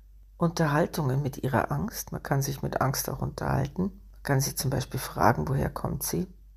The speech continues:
Und man kann vielleicht auch die Angst fragen, als was sie sich verkleidet oder warum sie diese Verkleidung genommen hat und keine andere. Ja? Die Angst vor dem Tod kann auch eine Verkleidung sein für was anderes. Weil auch der Tod, also diese große, starke,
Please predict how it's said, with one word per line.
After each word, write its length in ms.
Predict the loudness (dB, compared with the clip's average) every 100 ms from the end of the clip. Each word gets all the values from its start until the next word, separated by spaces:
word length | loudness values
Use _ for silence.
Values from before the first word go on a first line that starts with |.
| -4
Und 120 | 2 4
man 140 | 4
kann 220 | 4 4
vielleicht 420 | 4 2 0 0
auch 200 | -2 -4
die 180 | -6 2
Angst 320 | 2 2 -2
fragen, 680 | -6 2 6 6 4 0 -2 -8 -20 -20 -20 -10
als 280 | -2 0 2
was 180 | 2 0
sie 80 | -2
sich 220 | -2 -2
verkleidet 800 | -2 0 2 4 4 2 -2 -6 -12 -8 -6 -6 -8 0
oder 160 | 4
warum 260 | 6 6 4
sie 160 | 2
diese 280 | 2 2 2
Verkleidung 640 | 0 -2 2 2 2 2
genommen 400 | 0 0 0 0
hat 180 | 0 -2
und 120 | -4
keine 340 | -2 0 2 0
andere. 480 | -2 -2 -4 -4 -8 -16 -20 -8
Ja? 240 | -4 -2 -4 -12 -20 -6
Die 120 | 2
Angst 260 | 4 4 2
vor 100 | 2
dem 200 | 2 2
Tod 340 | 4 4 4
kann 240 | 4 4 4
auch 200 | 0 0
eine 100 | -4
Verkleidung 680 | -2 -4 -2 -2 -2 -4 -2
sein 360 | -2 -2 -4
für 200 | -6 -4
was 180 | -2 -2 -4
anderes. 600 | -6 -4 -4 -4 -4 -8 -18 -20 -2
Weil 100 | 0
auch 80 | 0
der 160 | -2 2
Tod, 500 | 4 4 2 -8 2
also 340 | 6 6 4 -4
diese 280 | 0 0
große, 480 | -2 2 2 4 0
starke, 760 | 0 4 4 4 4 6 4